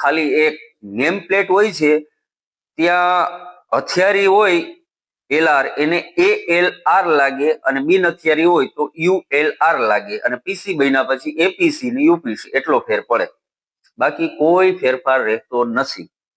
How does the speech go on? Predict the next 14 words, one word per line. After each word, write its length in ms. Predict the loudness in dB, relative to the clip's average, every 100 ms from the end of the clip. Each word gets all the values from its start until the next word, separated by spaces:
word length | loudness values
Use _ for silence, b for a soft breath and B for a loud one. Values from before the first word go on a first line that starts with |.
| _ _ _ _ _ _ _ _ _ _ _ _ _ _ _ -6
હથિયારી 340 | -4 0 0
પોલીસને 760 | 2 0 0 -2 -2 0 2 2
ધારો 220 | 0 0
કે 120 | 0
હેડક્વાર્ટર 560 | 0 0 0 -2 0 -2
મળ્યું 340 | 0 0 0
છે, 100 | -2
તો 140 | -4 -2
ત્યાં 260 | 0 0
તેની 240 | 0 -4 -4
મેઇન 360 | -2 -2 -2
કામગીરી 500 | -2 -2 -2 -6 -2
હોય 300 | 2 2 2
છે, 400 | -2 -2 2 2